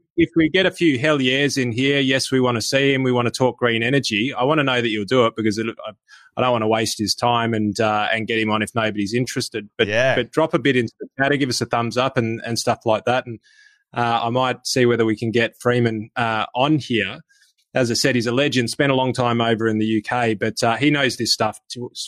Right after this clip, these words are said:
Speaker 1: a million times better than what I do, and he's in the part of the world that is really leading the charge, uh, in this. So drop a yes or a yes, please, in, in the chatter if you wanna see it, and if there's enough of you who do it, then I'll, I'll get him on.
Speaker 2: A,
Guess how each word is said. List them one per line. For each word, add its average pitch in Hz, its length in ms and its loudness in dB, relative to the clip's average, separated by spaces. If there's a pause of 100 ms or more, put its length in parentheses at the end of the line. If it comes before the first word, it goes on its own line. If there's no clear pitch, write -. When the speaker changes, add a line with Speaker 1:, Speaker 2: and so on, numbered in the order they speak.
(720)
Speaker 1:
a - 20 -16
million 135 500 2
times 110 360 0
better 107 180 -2
than 104 160 -4
what 101 120 -2
I 113 180 4
do, 101 340 -2
and 117 140 0
he's 120 160 2
in 147 180 4
the 127 80 2
part 123 260 -2
of 110 60 -4
the 107 80 -2
world 117 300 2
that 110 120 -2
is 107 120 -4
really 131 240 2
leading 117 460 0
the 104 100 -6
charge, 107 640 -2 (540)
uh, 104 320 0 (100)
in 107 160 0
this. 107 380 0
So 117 380 -2
drop 160 280 0
a 127 320 0
yes 147 340 0
or 143 80 2
a 123 60 2
yes, 139 220 0
please, 139 360 0
in, 117 260 -4
in 123 120 -4
the 107 80 -2
chatter 147 320 0
if - 140 -4
you 131 80 2
wanna 117 160 0
see 139 240 2
it, 190 120 0
and 143 100 -6
if 117 100 -6
there's 120 180 0
enough 131 240 -2
of 120 100 -10
you 117 140 4
who 107 60 0
do 117 220 2
it, 135 120 -4
then 117 160 0
I'll, 113 280 -2
I'll 110 160 -2
get 123 180 -4
him 110 140 -2
on. 113 180 0
Speaker 2:
A, 101 60 -14